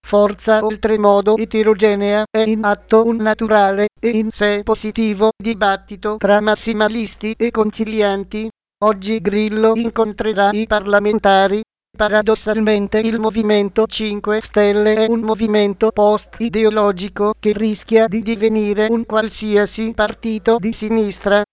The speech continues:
da una parte gli ortodossi, dall'altro i riformisti. Chissà che, come tra Sel, Rifondazione Comunista e P C, un giorno prossimo non esistano i Movimento cinque Stelle e parallelamente i G-,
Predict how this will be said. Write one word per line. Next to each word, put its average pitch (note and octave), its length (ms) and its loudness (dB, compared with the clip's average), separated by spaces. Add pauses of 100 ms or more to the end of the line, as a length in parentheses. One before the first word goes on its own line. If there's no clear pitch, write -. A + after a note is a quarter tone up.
(120)
da G3+ 220 0
una A3+ 220 4
parte G3 500 2
gli G#3 180 -4
ortodossi, G#3 920 -2
dall'altro G#3 680 0
i G#3+ 100 -2
riformisti. G#3+ 840 -4 (440)
Chissà G3+ 560 -2
che, G#3 140 0 (120)
come G#3 300 2
tra G#3 240 2
Sel, G3+ 240 -2 (120)
Rifondazione G#3+ 920 0
Comunista G#3+ 760 -2
e A#3 220 -2
P - 260 -10
C, G#3+ 280 -4 (140)
un A#3 120 0
giorno G3 520 0
prossimo G#3 680 0
non G#3+ 300 2
esistano G#3+ 680 0
i G#3+ 140 -2
Movimento G#3+ 680 0
cinque G#3+ 540 -4
Stelle G#3 580 2
e A3+ 140 -2
parallelamente G#3 1000 0
i G#3+ 180 -2
G-, D#3+ 180 -12